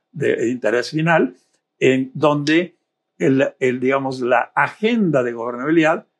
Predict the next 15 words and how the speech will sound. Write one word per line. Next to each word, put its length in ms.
pues, 140
se 80
fue 160
ampliando 560
de 100
México, 480
de 180
un 120
país 340
de 320
emisor, 720
pues, 160
entonces, 400
a 160
país 480